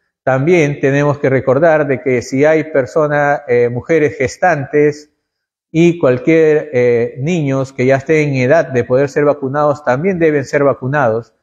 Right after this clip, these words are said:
En los últimos meses se está teniendo información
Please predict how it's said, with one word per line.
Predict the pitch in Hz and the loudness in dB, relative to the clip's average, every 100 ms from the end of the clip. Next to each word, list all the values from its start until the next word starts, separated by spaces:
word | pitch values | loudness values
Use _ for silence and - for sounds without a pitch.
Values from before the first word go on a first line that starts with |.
| _ _ _ _ | _ _ _ _
En | 127 | -2
los | 123 123 | 0 2
últimos | 165 160 151 147 139 | 0 2 0 0 0
meses | 185 170 - | 0 0 -4
se | 135 | -2
está | 147 143 | -2 0
teniendo | 143 143 143 | -2 0 -2
información | - 127 127 120 175 175 180 | 0 -2 -2 -2 0 0 -2